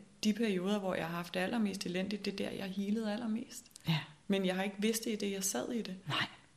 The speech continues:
Speaker 1: Det er efterfølgende, jeg har kunne se det.
Speaker 2: Ja.
Speaker 1: Øh, og jeg kan også se, nu havde jeg, jeg har haft en, øh, øh,
Speaker 2: Og med healet, der mener du?
Speaker 1: traumer, der er blevet forløst. Ting,
Speaker 2: Ja.
Speaker 1: der er kommet op, som jeg ikke engang ved, hvad, hvad har været.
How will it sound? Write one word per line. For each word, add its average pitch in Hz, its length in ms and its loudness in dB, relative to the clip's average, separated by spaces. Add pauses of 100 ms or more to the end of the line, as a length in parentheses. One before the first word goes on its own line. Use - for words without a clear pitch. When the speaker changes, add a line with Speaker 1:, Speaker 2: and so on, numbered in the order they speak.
(100)
Speaker 1:
Det - 200 4
er 214 40 8
efterfølgende, 196 600 0
jeg 170 100 -4
har 170 100 -4
kunne 170 140 -10
se - 160 -2 (100)
det. 175 120 -8 (260)
Speaker 2:
Ja. 156 120 4 (880)
Speaker 1:
Øh, 175 260 4
og 180 120 6
jeg 175 120 4
kan 190 120 0
også 202 180 0
se, 214 180 2
nu 202 120 2
havde 196 300 2
jeg, 202 200 2
jeg 185 80 2
har 180 80 -2
haft 185 300 -2
en, 190 180 2
øh, 165 220 0 (1300)
øh, - 60 -8 (200)
Speaker 2:
Og 147 80 6
med 151 100 8 (100)
healet, 170 300 10
der 175 80 10
mener 160 240 6
du? 151 140 4 (1400)
Speaker 1:
traumer, 180 440 6
der 175 100 4
er 170 40 -2
blevet 165 160 -2
forløst. - 600 -2 (120)
Ting, 190 200 8
Speaker 2:
Ja. 190 60 0
Speaker 1:
der 185 80 4
er 175 40 2
kommet 170 280 2
op, 165 180 6
som 175 200 0
jeg 165 80 2
ikke 170 80 0
engang 170 340 -2
ved, 175 220 2
hvad, 160 200 0 (840)
hvad 165 180 2
har 170 120 4
været. 151 300 -4